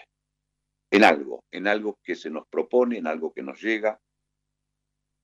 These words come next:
ya sea en el micro como en el macro de nuestra vida, en el micro en nuestra familia,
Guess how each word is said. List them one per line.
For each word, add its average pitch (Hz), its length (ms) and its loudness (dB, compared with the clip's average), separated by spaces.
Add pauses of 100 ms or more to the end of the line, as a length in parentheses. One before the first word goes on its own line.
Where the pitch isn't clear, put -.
(240)
ya 95 140 2
sea 95 300 2
en 85 100 -10
el 80 160 -10
micro 113 400 -8
como 67 220 -16
en 69 100 -12
el 76 80 -10
macro 104 480 -6 (320)
de 62 100 -14
nuestra 62 320 -8
vida, 95 480 -2
en 73 100 -12
el 71 100 -8
micro 78 400 -4
en 62 120 -8
nuestra - 400 -10
familia, 90 640 0